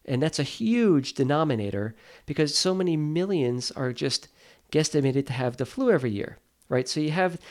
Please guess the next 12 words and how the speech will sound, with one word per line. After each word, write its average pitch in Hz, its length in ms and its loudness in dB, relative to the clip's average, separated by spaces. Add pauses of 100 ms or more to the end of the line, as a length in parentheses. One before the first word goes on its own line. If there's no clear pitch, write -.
(280)
you 156 120 -2
have 202 160 0
this 185 180 0
assumed 226 680 0
large 170 580 0
number 117 320 2
of 110 120 -4
people 117 380 -2
who 123 120 -2
contract - 520 -4
the 156 60 0
virus 117 540 0